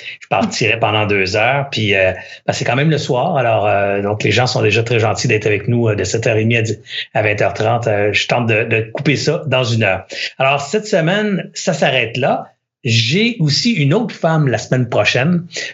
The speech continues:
Alors, euh, mon idée initiale, c'était de faire un, la semaine de la femme, d'en avoir du lundi au vendredi.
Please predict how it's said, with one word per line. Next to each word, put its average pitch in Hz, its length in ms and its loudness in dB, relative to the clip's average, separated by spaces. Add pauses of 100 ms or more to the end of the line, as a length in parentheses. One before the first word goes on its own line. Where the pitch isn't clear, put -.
Alors, 113 320 2
euh, 107 180 2
mon 135 160 2
idée 131 140 2
initiale, 180 420 2
c'était 131 360 0
de 117 180 0
faire 139 240 2
un, 117 180 0
la 104 140 0
semaine 143 340 -2
de 120 40 0
la 101 100 2
femme, 120 300 0
d'en 101 120 0
avoir 113 280 2
du 107 100 -2
lundi 113 380 2
au 113 80 0
vendredi. 101 560 0